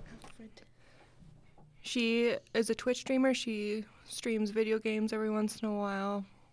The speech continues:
Speaker 2: Like, what, four or five days a week? And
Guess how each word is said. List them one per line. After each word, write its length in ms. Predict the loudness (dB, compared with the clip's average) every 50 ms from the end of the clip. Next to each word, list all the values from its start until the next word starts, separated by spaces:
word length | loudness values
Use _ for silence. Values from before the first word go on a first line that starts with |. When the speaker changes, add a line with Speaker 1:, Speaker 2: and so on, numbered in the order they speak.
| -16 -8 -6
Speaker 2:
Like, 240 | -6 -6 -6 -8 -10 -14 -18 -20 -20 -20 -10 -4
what, 240 | -2 -2 -2 -4 -6
four 640 | -10 -12 -10 -10 -10 -10 -8 -6 -2 0 2 2 2
or 40 | 0
five 340 | -2 -4 -4 -2 -2 0
days 200 | 2 2 4 4
a 60 | 4 4
week? 380 | 4 2 2 0 -2 -2 -4 -6 -8 -10 -10 -12 -12 -12 -12 -14 -8 -4 -2
And 420 | 0 0 0 0 0 -2 -4 -6